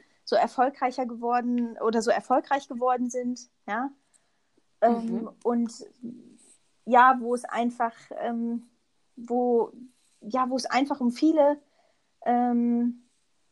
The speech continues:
Speaker 1: einfach um viele mutige Dinge geht, ja, also wo er auch, ähm,
Speaker 2: Aus der Komfortzone
Speaker 1: Beispiele
Speaker 2: raus.
Speaker 1: Ganz genau, also au-, man muss aus der Komfortzone rausgehen und wo es auch darum geht, Beispiele zu geben für, ähm, Unternehmen,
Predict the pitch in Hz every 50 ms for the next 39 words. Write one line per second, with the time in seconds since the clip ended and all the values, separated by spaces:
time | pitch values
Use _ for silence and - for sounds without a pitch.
0 | _ _ _ _ _ _ _ _ _ _ - - 262 277 269 311 - 294 269 277
1 | - 320 370 320 294 294 339 415 427 - 320 - 302 240 294 311 339 320 302 269
2 | - 226 214 208 208 - - 247 285 294 - 254 233 254 254 247 - - - -
3 | - _ - 240 240 233 226 - - 226 - - - 240 247 - - - - -
4 | 233 240 247 240 233 233 233 233 233 240 233 240 - - 233 247 240 - 233 233
5 | - 262 240 240 262 269 226 - - - 277 269 220 262 - 208 220 214 196 196
6 | - - - - - 269 277 294 294 - 262 240 220 - - 254 269 277 254 -
7 | 247 285 285 226 269 277 285 320 330 - 330 302 - 269 269 - 302 294 - 302
8 | 294 294 - 302 294 294 277 240 247 262 277 269 - 285 262 240 202 247 247 247
9 | 254 262 262 - - 247 247 277 262 254 269 269 269 233 254 262 262 _ _ _
10 | _ _ _ - - 233 247 269 285 - - 277 269 247 254 254 240 247 _ -
11 | 269 226 233 262 262 262 233 254 262 262 262 - _ _ _ _ _ _ - 262
12 | 247 240 240 240 240 240 233 - _ - - 233 240 240 240 240 233 233 240 240
13 | - _ _ _ _ _ _ - 247 254 247 - 233 269 247 240 254 262 277 285
14 | 285 285 277 277 277 277